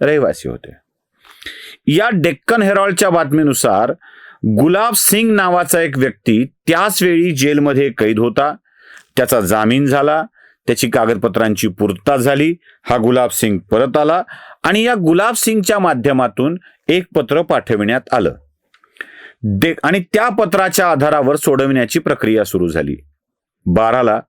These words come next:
सुटका झाली. असं म्हणतात की राज्य सरकार प्र-, आता डेक्कन हेरॉल्ड असं म्हणतंय, हा दावा आहे, प्रत्येकाचा दावा आहे हा. डेक्कन हेरॉल्ड असं म्हणतं की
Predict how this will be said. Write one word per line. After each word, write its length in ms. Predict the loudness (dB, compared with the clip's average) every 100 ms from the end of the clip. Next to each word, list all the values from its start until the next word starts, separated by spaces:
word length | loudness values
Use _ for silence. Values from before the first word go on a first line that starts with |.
| -12
सुटका 420 | -6 -4 -2 -2
झाली. 280 | -2 -6 -8 -18 _ _ _ _ _ -20 -6
असं 200 | -2 0
म्हणतात 320 | 0 0 0 -2 -2
की 100 | 0
राज्य 320 | 0 0 0
सरकार 460 | 0 0 0 0 0
प्र-, 180 | 0
आता 160 | 0 0
डेक्कन 380 | -2 -2 0 2
हेरॉल्ड 360 | 2 2 0
असं 180 | 0 0
म्हणतंय, 300 | 0 0 -2 -2
हा 100 | -2
दावा 320 | 0 2 2
आहे, 80 | 0
प्रत्येकाचा 600 | 0 -2 -2 0 0 0
दावा 320 | 0 2 2
आहे 100 | 0
हा. 80 | -2 -8 -20 -20 -14 -2 0
डेक्कन 360 | 0 0 0
हेरॉल्ड 340 | 2 2 2 0
असं 200 | 0 0
म्हणतं 420 | 0 0 0 0 -4 -20 -20 -6
की 140 | -4